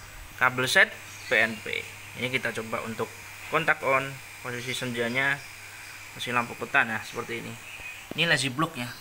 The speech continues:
Garisnya lebih tegas kelihatannya. Oke, ini posisi senja. Kemudian untuk posisi remnya.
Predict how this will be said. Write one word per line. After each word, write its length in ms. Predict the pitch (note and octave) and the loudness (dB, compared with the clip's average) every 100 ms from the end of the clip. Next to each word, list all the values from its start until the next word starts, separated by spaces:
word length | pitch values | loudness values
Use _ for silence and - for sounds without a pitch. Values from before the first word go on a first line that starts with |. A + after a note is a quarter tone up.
| - - - - - - - - - - - - - - - - | -14 -16 -16 -14 -14 -14 -16 -16 -16 -16 -16 -16 -16 -16 -16 -6
Garisnya 720 | A#2 B2 - D3 D#3 D#3+ D#3 | -4 0 0 4 6 8 8
lebih 320 | D3+ B2 A#2 | 4 2 -2
tegas 400 | A2+ A2+ A2+ - | -4 -2 -2 -4
kelihatannya. 560 | A2 A2 A2 A2+ A2+ A2 G#2+ - - - - - - - - - - - - - - - - - - - | -4 -4 -2 -4 -4 -8 -12 -16 -16 -16 -16 -16 -16 -16 -18 -18 -18 -16 -16 -16 -16 -16 -12 -10 -10 -10
Oke, 440 | - A2 F2+ - | -8 -6 -6 -8
ini 120 | G#2 B2+ | -8 -6
posisi 400 | B2 B2 B2+ C3 | -2 0 0 0
senja. 640 | B2+ D3 C#3+ D3+ D3+ D3 - - - - - - - - | 0 -2 6 10 10 8 4 -10 -14 -14 -14 -14 -14 -8
Kemudian 320 | A#2 B2 C3+ | -4 4 4
untuk 240 | C#3 B2 - | 4 -2 -4
posisi 560 | B2 B2 B2+ - C3 C3 | -2 0 2 4 6 6
remnya. 560 | G#2+ B2+ C3+ C3+ D3 | 6 6 6 6 4